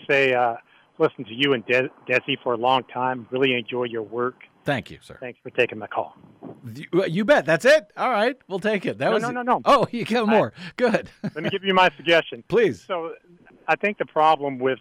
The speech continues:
Speaker 1: so-called developing nations is it seems that they have no leverage to incentivize so-called developed nations to act in their best interests.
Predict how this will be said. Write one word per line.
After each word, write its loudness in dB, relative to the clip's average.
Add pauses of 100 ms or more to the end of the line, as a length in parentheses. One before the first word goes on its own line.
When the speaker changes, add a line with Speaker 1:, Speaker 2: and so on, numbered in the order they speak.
(560)
Speaker 1:
so-called 4
developing 0
nations 2
is -8
it -2 (120)
seems 2
that 2
they 0
have 2
no 0
leverage 0 (880)
to 2
incentivize 2 (500)
so-called 2
developed 0
nations 0 (1200)
to 2
act 4
in -8
their -2
best -2
interests. -8